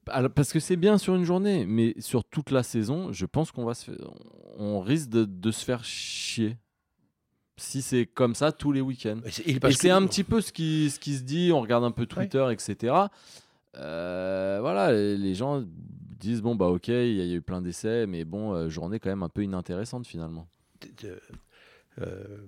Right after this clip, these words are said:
Speaker 2: Ricciardo disait à, à Agen, l'entraîneur d'Agen disait que, euh, il jouait pas le même championnat que La Rochelle, et, euh, je pense que dès la, dès le week-end prochain, on va voir qu'il y a vraiment deux championnats, euh, rapidement, hein.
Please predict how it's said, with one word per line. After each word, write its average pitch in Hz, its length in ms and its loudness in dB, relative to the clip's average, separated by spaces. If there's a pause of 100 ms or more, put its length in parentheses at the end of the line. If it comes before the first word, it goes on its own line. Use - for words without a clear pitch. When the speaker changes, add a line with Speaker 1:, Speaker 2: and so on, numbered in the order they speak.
(200)
Speaker 2:
Ricciardo 107 480 2
disait 98 300 0
à, 92 140 2
à 101 300 -2
Agen, 95 240 -2
l'entraîneur 92 440 -2
d'Agen 104 240 0
disait 92 280 -2
que, 101 100 -6
euh, 90 240 -2 (300)
il 113 60 -8
jouait 98 120 -2
pas 113 100 2
le 104 60 4
même 101 140 0
championnat 101 440 -2
que 95 100 -6
La 90 100 2
Rochelle, 160 460 0
et, 104 120 -4
euh, 104 120 -4
je - 60 -18
pense 117 200 -2
que 107 60 0
dès 95 120 0
la, 104 100 6
dès 113 200 0
le 117 60 2
week-end 110 240 2
prochain, 104 320 -2
on 143 60 0
va 110 100 0
voir 123 200 2
qu'il 107 100 -2
y - 20 0
a 92 40 0
vraiment 101 300 -2
deux 92 100 -4
championnats, 104 460 -4
euh, 98 120 -4
rapidement, 95 480 -6
hein. 113 60 -12